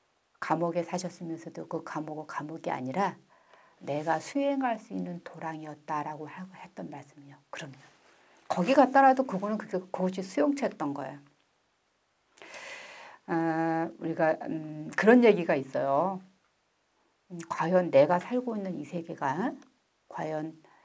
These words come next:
내가 만족을 하고 있고 행복한지. 근데 그 만족이라는 것도 누가 상대방이 나한테 맞춰주는 거 아니잖아요.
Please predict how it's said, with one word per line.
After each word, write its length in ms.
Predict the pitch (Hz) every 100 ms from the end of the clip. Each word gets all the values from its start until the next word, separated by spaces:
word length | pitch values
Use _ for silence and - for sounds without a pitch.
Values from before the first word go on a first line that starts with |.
| _ -
내가 220 | 151 147
만족을 520 | 151 147 175 - 160
하고 220 | 156 180
있고 340 | - - 208 214
행복한지. 540 | 240 - - - - - _
근데 200 | - 240
그 100 | 247
만족이라는 640 | 196 139 175 220 220 190
것도 300 | 180 170 185
누가 160 | 160 196
상대방이 500 | - 370 349 285 214
나한테 300 | 135 151 -
맞춰주는 480 | 131 135 202 196 175
거 80 | 143
아니잖아요. 560 | 135 156 151 131 139